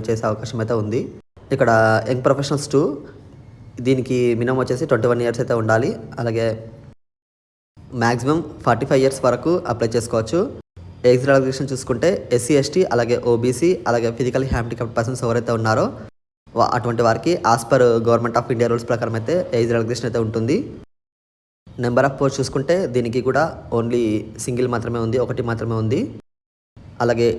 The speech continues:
ఎసెన్షియల్ క్వాలిఫికేషన్ ఇప్పుడు చూద్దాం ఒకసారి. Master's degree in professional courses అని ఇవ్వడం జరిగింది. Master of Veterinary Sciences, Veterinary Public Health, అలాగే Veterinary Microbiology,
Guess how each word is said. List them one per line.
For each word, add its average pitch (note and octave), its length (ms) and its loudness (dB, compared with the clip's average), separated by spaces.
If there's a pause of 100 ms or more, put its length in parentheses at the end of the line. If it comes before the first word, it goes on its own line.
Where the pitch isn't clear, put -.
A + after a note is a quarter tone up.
ఎసెన్షియల్ C3+ 360 0
క్వాలిఫికేషన్ A#2+ 400 0
ఇప్పుడు A#2 200 -8
చూద్దాం A2 280 0
ఒకసారి. C3 300 -2 (680)
Master's B2+ 360 2
degree C3+ 260 2
in F3 40 -2 (140)
professional C3+ 400 0 (140)
courses B2 320 -2
అని A#2+ 120 -2
ఇవ్వడం A2+ 260 0
జరిగింది. A2+ 360 0 (760)
Master A#2 240 2
of A#2 100 -2
Veterinary A#2+ 360 -2
Sciences, A#2 340 -2 (140)
Veterinary C3+ 400 0
Public A#2 300 -2
Health, B2+ 200 -2 (220)
అలాగే A#2 320 0
Veterinary A#2+ 400 -2 (140)
Microbiology, A#2 640 0